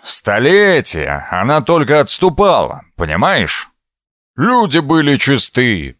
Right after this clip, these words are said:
отважны, благородны. Но теперь то ли устали, то ли что случилось. Но многие допустили тьму в свои души.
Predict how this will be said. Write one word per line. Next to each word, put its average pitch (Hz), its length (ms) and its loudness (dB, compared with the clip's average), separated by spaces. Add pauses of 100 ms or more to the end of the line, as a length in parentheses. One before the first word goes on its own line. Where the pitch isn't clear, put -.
(160)
отважны, 98 920 0 (160)
благородны. 104 1000 0 (580)
Но 123 300 0
теперь 165 640 0
то 127 200 2
ли 143 120 2
устали, 127 840 2 (360)
то 87 180 0
ли 117 120 0
что 120 220 0
случилось. - 840 -6 (480)
Но 90 160 -2
многие 135 460 2
допустили 139 720 0
тьму 131 360 2
в - 60 -4
свои 147 380 2
души. 180 560 0